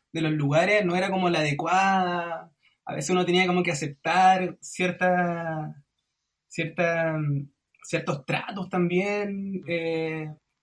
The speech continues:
y me parecía que, en realidad yo me vine a Santiago porque sentía que por eso mismo como que no, no crecía nunca, ¿cachai? Como que siempre había un obstáculo, era,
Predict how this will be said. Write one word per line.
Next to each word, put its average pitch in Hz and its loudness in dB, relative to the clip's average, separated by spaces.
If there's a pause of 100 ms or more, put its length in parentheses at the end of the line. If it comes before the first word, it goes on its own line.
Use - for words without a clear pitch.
(120)
y 156 -2 (760)
me 160 -4
parecía 165 -2
que, 165 0 (1400)
en 156 -4
realidad 175 4
yo 226 4 (320)
me 180 2
vine 226 4
a 240 4
Santiago 202 0
porque 202 0
sentía 202 -2
que 190 0
por 170 0
eso 202 -2
mismo 233 2
como 196 -4
que 180 -2
no, 175 -2
no 214 0
crecía 220 2
nunca, 214 0
¿cachai? 170 -8
Como 160 -6
que 151 0 (760)
siempre 214 0
había 214 4
un 226 6
obstáculo, 208 0
era, 185 -2